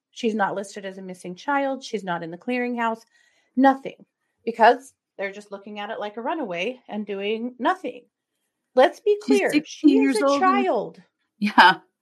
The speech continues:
Speaker 2: And in
Speaker 1: in
Speaker 2: the
Speaker 1: need of
Speaker 2: company of
Speaker 1: serious
Speaker 2: adults.
Speaker 1: medical care. Yep, in the company of adults. In
Speaker 2: Mm.
Speaker 1: need of serious medical care. This is not,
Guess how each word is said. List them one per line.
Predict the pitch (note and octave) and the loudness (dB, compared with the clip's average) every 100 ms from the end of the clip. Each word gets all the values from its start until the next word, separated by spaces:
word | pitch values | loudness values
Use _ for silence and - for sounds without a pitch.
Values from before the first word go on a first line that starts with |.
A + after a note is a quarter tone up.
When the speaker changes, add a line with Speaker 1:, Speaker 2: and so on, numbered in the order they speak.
| _ _ _ - | _ _ _ 0
Speaker 2:
And | A3 | 2
in | B3+ | 2
Speaker 1:
in | |
Speaker 2:
the | - | 0
Speaker 1:
need | F4 | 0
of | |
Speaker 2:
company | A3+ B3+ C4 C4+ | -2 -2 -2 -2
of | C4 | -2
Speaker 1:
serious | B3+ - | -4 -2
Speaker 2:
adults. | G3 | 0
Speaker 1:
medical | D4+ C#4+ B3+ B3 | 0 -2 -8 -10
care. | G#3 D#3+ D#3 - | -8 -10 -12 -14
Yep, | A#3 C#4 - - | -8 -8 -8 -12
in | A#3+ | -10
the | A#3 | -10
company | C4 B3+ C4+ C4 | -12 -12 -12 -12
of | B3 | -14
adults. | B3 F#3 - _ _ _ _ _ | -12 -12 -12 _ _ _ _ _
In | F3+ A3 | -4 -2
Speaker 2:
Mm. | |
Speaker 1:
need | A3+ A#3+ | 0 -2
of | A#3+ | -12
serious | C4 B3+ A#3+ A#3+ | -10 -6 -6 -8
medical | G3+ F#3+ F#3 F#3 | -6 -8 -8 -14
care. | F#3+ E3 | -8 -8
This | F3 G#3 | -8 -12
is | C#4 C4 | -12 -10
not, | C4 B3 A#3+ A#3+ | -4 0 2 0